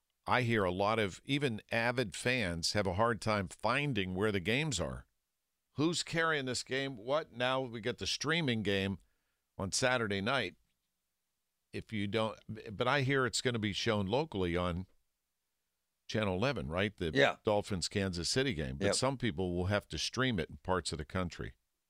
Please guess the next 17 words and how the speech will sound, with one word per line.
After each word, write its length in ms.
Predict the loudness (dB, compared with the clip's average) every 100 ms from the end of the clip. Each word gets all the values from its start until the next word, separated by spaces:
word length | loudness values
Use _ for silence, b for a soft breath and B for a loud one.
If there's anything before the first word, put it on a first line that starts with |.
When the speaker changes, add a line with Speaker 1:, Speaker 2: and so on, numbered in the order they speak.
| _ _ _
Speaker 2:
So 280 | 0 6 10
I 100 | 12
asked 220 | 12 10 8
Mueller, 440 | 8 8 8 0 _ -8
um, 260 | -4 -2 -4 _ _
Pony 220 | 2 2 4
Mueller, 280 | 0 -2 -6 _ _ _ _ _ _ _ _ _ _ -4
and 120 | 0
he's 180 | 2 4
right. 240 | 6 6 4 _ _ _ 2
Um, 340 | 6 6 2 _ _ _ _ _ _ _ _ _ _ _ _ _ _ _ _ -2
when 220 | 4 6
there's 180 | 6 4
a 60 |
game 280 | 6 8 8
like 200 | 6 6
this, 300 | 2 2 -2